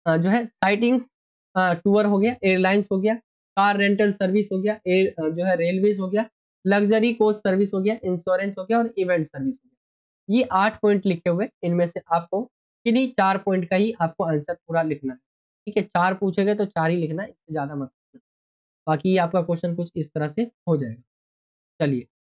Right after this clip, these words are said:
अगले question पे चलते हैं। Question number है आपका बाईसवाँ, and इसके अंदर बोला गया है, दिव्या X Y Z travel company की एक tour जो है मैनेजर है, वह किसी अन्य टूर ऑपरेटिंग कंपनी से टूर लागत की तैयारी में मदद लेना चाहती है। लेकिन जैसा कि हम सभी जानते हैं कि लागत की गणना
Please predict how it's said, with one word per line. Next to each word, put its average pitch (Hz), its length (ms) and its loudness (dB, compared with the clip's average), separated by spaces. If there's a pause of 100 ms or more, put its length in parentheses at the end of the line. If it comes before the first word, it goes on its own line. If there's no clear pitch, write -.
अगले 220 220 2
question 226 320 0
पे 220 100 2
चलते 202 260 0
हैं। 269 80 -2
Question 180 340 -6
number 170 220 -2
है 156 80 -2
आपका 147 220 -8
बाईसवाँ, 180 500 -6 (340)
and 190 140 -4
इसके 202 240 0
अंदर 202 240 2
बोला 175 260 0
गया 170 160 0
है, 220 160 -6 (360)
दिव्या 208 560 0
X 202 220 -2
Y 202 180 2
Z 190 260 0
travel 175 300 0
company 175 360 -6
की 196 80 -2
एक 180 140 -2 (120)
tour 226 280 2
जो 185 100 -4
है 196 240 -4 (380)
मैनेजर 208 380 2
है, 247 280 -4
वह 196 100 2
किसी 220 340 0
अन्य 214 340 2
टूर 220 220 2
ऑपरेटिंग 190 580 0
कंपनी 190 340 -2
से 202 100 -6
टूर 196 240 -2
लागत 180 300 0
की 196 60 -16
तैयारी 170 260 -4
में 180 80 -6
मदद 160 260 -2 (100)
लेना 180 180 -6
चाहती 175 280 -8
है। 269 100 -4 (420)
लेकिन 220 240 2
जैसा 214 240 2
कि 226 120 2
हम 220 140 0
सभी 208 240 0
जानते 185 300 0
हैं 220 60 -2
कि 226 80 2
लागत 180 360 0
की 180 80 -12
गणना 170 320 -2